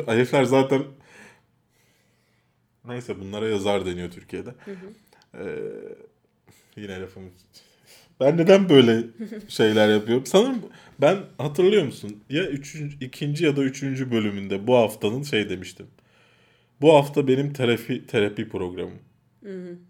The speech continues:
Speaker 1: İçim-,
Speaker 2: Kendi içine
Speaker 1: içimdekileri,
Speaker 2: döküyorsun.
Speaker 1: e, dışarı aktarıyorum. Yani bir, bir anda beleş
Speaker 2: Hı hı.
Speaker 1: psikolog. Cevap veren yok ama işte yanında.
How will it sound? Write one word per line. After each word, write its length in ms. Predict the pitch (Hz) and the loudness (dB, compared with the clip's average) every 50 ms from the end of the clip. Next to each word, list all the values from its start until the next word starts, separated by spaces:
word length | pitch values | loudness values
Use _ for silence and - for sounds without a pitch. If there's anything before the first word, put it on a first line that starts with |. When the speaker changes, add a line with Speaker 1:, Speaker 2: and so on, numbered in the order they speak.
| _ _ _ _ _ _ _ _ _ _ _ _ _ _ - | _ _ _ _ _ _ _ _ _ _ _ _ _ _ -10
Speaker 1:
İçim-, 160 | 120 104 - | -8 -6 -4
Speaker 2:
Kendi 120 | 135 135 123 | -4 -4 -4
içine 140 | - - 127 | -4 -6 -6
Speaker 1:
içimdekileri, 640 | - - 147 135 127 127 127 123 - 139 127 127 127 | -2 -2 0 2 2 2 2 2 2 2 2 4 6
Speaker 2:
döküyorsun. 720 | 135 131 123 92 185 - - _ _ - 95 90 95 98 | 6 4 4 2 -2 -10 -18 _ _ -10 -8 -6 -6 -6
Speaker 1:
e, 40 | 101 | -8
dışarı 460 | 104 - - 117 110 113 110 107 - - - | -8 -4 -2 -2 0 0 0 -2 -4 -4 -6
aktarıyorum. 600 | 98 95 - - - 95 90 90 90 90 90 95 | -6 -6 -6 -6 -8 -6 -6 -6 -6 -6 -6 -6
Yani 340 | 95 92 92 95 101 101 110 | -8 -8 -8 -8 -10 -10 -10
bir, 140 | 117 123 123 - - _ - - _ - | -10 -10 -12 -14 -20 _ -20 -20 _ -14
bir 160 | 160 156 160 | -4 -2 0
anda 320 | 139 113 101 107 117 139 139 147 - - _ _ - - - 123 | 0 0 0 -2 -6 -8 -8 -10 -14 -20 _ _ -20 -14 -4 -2
beleş 460 | 120 110 107 110 127 - - - - - | 0 2 2 0 0 -4 -8 -14 -12 -10
Speaker 2:
Hı 40 | |
hı. 60 | 190 120 | -10 -10
Speaker 1:
psikolog. 460 | 185 185 - 123 117 98 90 - - _ _ _ _ _ _ _ _ _ _ _ _ _ _ _ _ _ _ _ _ _ _ _ _ _ _ _ _ _ _ _ _ _ _ _ _ _ _ _ _ _ _ _ _ _ _ _ | -8 -8 -6 -6 -4 -6 -6 -10 -14 _ _ _ _ _ _ _ _ _ _ _ _ _ _ _ _ _ _ _ _ _ _ _ _ _ _ _ _ _ _ _ _ _ _ _ _ _ _ _ _ _ _ _ _ _ _ _
Cevap 320 | - 123 123 123 - - | -4 -2 -2 -2 0 2
veren 260 | 127 127 123 127 123 117 | 4 4 4 4 4 2
yok 180 | 101 95 - | 0 -2 -4
ama 160 | 147 147 147 | -4 -4 -4
işte 220 | 139 - - - 117 | -6 -6 -6 -4 -4
yanında. 380 | 104 101 104 104 107 120 127 | -4 -4 -6 -8 -8 -8 -10